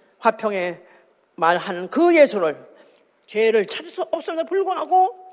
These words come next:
결국은 예수를 갖다가, 아, 그들이 그에게 꿀마가지고 결국 예수를 갖다가,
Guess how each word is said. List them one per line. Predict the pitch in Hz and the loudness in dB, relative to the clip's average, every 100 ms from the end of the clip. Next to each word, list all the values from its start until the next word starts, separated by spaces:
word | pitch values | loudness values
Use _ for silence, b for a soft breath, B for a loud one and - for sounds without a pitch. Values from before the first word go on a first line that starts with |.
| - - | -20 -6
결국은 | 202 175 185 185 170 | -6 -4 -6 -6 -8
예수를 | 175 180 | -8 -6
갖다가, | 151 156 160 170 156 b b b b | -6 -6 -2 -4 -4 b b b b
아, | 147 147 151 151 151 - - _ _ - | -6 -2 -2 -4 -8 -20 -20 _ _ -18
그들이 | 180 165 175 220 220 - | -12 -8 -4 -6 -8 -14
그에게 | 190 180 170 | -10 -8 -10
꿀마가지고 | - 294 254 247 254 | -8 -8 -6 -6 -6
결국 | 254 208 214 | -6 -4 -6
예수를 | 196 185 | -6 -6
갖다가, | 175 185 214 | -2 -2 -2